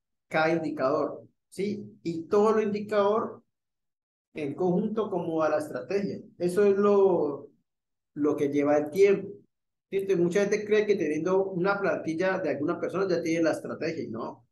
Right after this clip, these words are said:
Usted, usted tiene es como lo, los parámetros, pero, pero igual tiene que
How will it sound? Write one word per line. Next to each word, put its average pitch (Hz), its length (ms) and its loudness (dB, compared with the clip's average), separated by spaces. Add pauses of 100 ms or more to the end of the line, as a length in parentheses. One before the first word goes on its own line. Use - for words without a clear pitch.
Usted, 131 260 -10
usted 156 180 -4
tiene 190 160 6
es 220 100 -2
como 269 160 -2
lo, 185 460 0 (240)
los 165 220 2
parámetros, 143 600 0 (880)
pero, 139 840 2 (100)
pero 143 180 -2
igual 139 240 2
tiene 190 220 4
que - 360 0